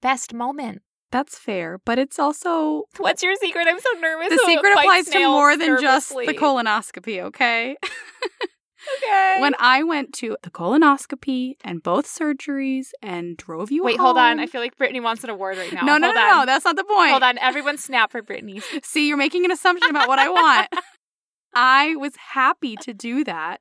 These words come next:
Speaker 2: and felt wholly and enthusiastically when I agreed. I was enthusiastically agreeing to do that because I love you. But all that you gave me in return was apologies and excuses as to why you had to ask me and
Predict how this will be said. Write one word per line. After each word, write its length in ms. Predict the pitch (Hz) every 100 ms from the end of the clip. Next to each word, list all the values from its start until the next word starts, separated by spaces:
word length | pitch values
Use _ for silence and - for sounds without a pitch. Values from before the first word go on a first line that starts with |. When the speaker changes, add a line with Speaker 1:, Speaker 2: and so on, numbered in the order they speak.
| _
Speaker 2:
and 220 | - 214 202
felt 340 | - 208 208
wholly 560 | - _ - 269 277 247
and 120 | 208
enthusiastically 1300 | 185 190 - 269 262 220 190 220 - - 208 180 170
when 200 | - 190
I 220 | 175 170 180
agreed. 580 | 175 190 214 214 175 -
I 60 |
was 160 | 175 165
enthusiastically 960 | - - 302 302 262 226 - 214 214
agreeing 340 | 185 185 180 175
to 120 | -
do 160 | 185 202
that 240 | 156 123
because 260 | 175 - 175
I 80 | 208
love 280 | 269 190 -
you. 280 | - 214 - _ _ _ _ _ _ _ -
But 420 | 302 277 185 214 _ _ -
all 380 | 220 269 311 302
that 140 | 254 _
you 360 | 202 190 233 233
gave 280 | 214 185 180
me 160 | 196
in 140 | 180 165
return 680 | 170 - 269 202 175 226 - _ _ _ _ _ _ _
was 260 | 208 202 - -
apologies 800 | - 214 226 208 - - - - -
and 260 | 175 170
excuses 600 | 180 - - 220 226 214
as 180 | 190 180
to 120 | - 185
why 480 | 180 180 185 190 -
you 140 | 202
had 180 | 185 202
to 60 | -
ask 400 | - 233 247 -
me 300 | 247 233 226 -
and 400 | 175 170 175